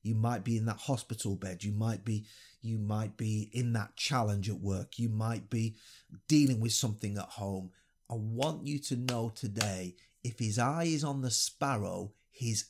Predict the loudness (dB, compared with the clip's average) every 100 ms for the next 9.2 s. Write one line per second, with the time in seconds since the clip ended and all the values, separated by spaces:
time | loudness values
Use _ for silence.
0 | _ 0 2 0 -4 -8 -10 -8 -4 -6
1 | -4 -4 -2 -4 -10 _ _ _ -10 -4
2 | -4 -6 -14 _ _ _ _ _ _ _
3 | _ _ -4 2 6 6 4 0 -2 0
4 | 2 2 2 2 2 4 2 0 -2 0
5 | 0 0 0 -2 0 0 -2 -10 _ _
6 | _ _ _ -18 -16 -4 2 2 2 2
7 | 2 2 -2 -4 -6 _ _ -20 _ _
8 | _ -2 2 2 2 4 8 8 8 2
9 | 0 -4